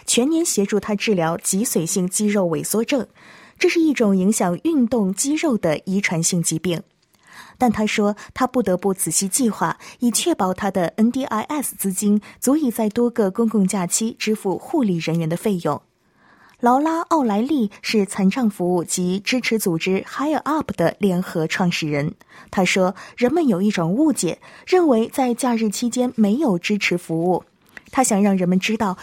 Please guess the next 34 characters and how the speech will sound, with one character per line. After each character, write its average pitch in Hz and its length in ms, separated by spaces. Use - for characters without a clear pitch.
他 - 100
们 190 140
拥 196 180
有 165 240
哪 170 180
些 170 180
选 160 240
择。 123 280
一 294 120
架 330 160
载 311 140
有 254 160
两 220 240
人 190 240
的 220 160
轻 240 240
型 190 200
飞 247 220
机 262 260
在 240 360
圣 247 260
诞 240 180
前 202 240
夕 240 220
未 302 220
能 208 220
抵 202 180
达 180 160
目 208 160
的 196 120
地 190 200
北 175 200
领 175 220
地， 190 260